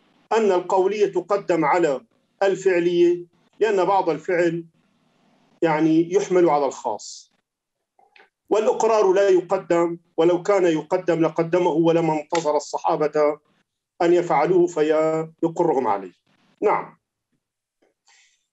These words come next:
ولكن أين الإشكالية في تقديري؟ الإشكالية عندما نأتي بأحاديث في الأصل غير صحيحة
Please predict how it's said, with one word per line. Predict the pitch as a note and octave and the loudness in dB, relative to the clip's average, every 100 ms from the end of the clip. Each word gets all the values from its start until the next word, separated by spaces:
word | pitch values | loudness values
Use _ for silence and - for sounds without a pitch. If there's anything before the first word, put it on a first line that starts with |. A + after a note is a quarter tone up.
| _ _ _ _ | _ _ _ _
ولكن | G#3 C#4 C#4 D4 | -2 0 0 0
أين | A#3+ C#4 B3 | 2 2 2
الإشكالية | F#3+ F3+ - D3+ A#2 A2 A2 A#2 _ _ _ _ | 0 -4 -2 0 0 -2 -4 -4 _ _ _ _
في | F#3 | -4
تقديري؟ | E3 D3 - G#2+ G2 F#2 _ _ _ _ _ _ _ _ _ _ _ _ _ _ | -2 -4 -6 -8 -8 -14 _ _ _ _ _ _ _ _ _ _ _ _ _ _
الإشكالية | C4 C#4 C#4 B3+ - C#4+ C4+ C#4 C#4 | -2 -2 -2 -2 -2 0 0 2 2
عندما | A#3+ B3 A#3 A#3+ | 2 0 0 2
نأتي | A#3+ B4+ A#3 A3+ A3+ - _ _ _ _ _ _ _ _ - | 2 0 0 2 2 -2 _ _ _ _ _ _ _ _ -6
بأحاديث | G#3 F#3+ - A3 G#3 B3 C4 C4+ C4 - _ _ _ _ _ _ _ _ _ _ | -2 0 0 0 2 0 2 2 0 -8 _ _ _ _ _ _ _ _ _ _
في | G3 | -2
الأصل | G3+ G#3 - C#4 - B3+ | 0 -2 -2 -2 -2 0
غير | A3 G3 | 2 2
صحيحة | F3+ - A#2 - - | -2 -6 -12 -14 -20